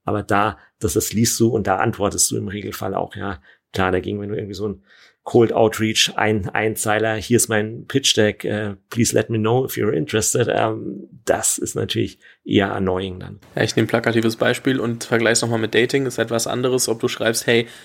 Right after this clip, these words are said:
Speaker 2: schöne Bilder“, oder ob du halt sagst, „Hey, cooler Ort, da war ich auch mal, das und das und das verbinde ich damit, wie war's bei dir?“ So, also wirklich einfach Kontext zu schaffen, so, das, äh, ist,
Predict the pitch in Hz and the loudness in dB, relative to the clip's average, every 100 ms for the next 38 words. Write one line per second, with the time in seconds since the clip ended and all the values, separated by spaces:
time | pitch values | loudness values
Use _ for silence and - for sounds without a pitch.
0 | - _ - 151 127 117 131 156 170 120 | -20 _ -2 0 2 4 4 4 4 2
1 | 113 117 117 117 117 117 139 120 117 143 | 0 0 0 2 2 0 0 -2 -2 0
2 | 127 104 127 117 113 117 127 131 127 117 | 2 4 2 4 4 2 -2 0 0 2
3 | 107 - 117 113 113 107 - - 110 110 | 0 2 0 0 2 2 2 0 -2 -2
4 | 117 - - 113 120 120 113 113 110 127 | -2 0 0 2 0 0 0 2 2 2
5 | 127 156 - - - 120 120 117 113 - | 2 0 -8 -18 -2 2 2 2 -2 -6
6 | - 135 147 151 - - 135 - - 170 | -10 2 2 2 2 0 0 -4 -2 0
7 | 113 - - - 113 - 107 110 110 - | 0 0 0 0 0 -6 -2 0 0 -2
8 | 90 110 117 110 - 123 - - | 0 2 2 2 2 0 0 -6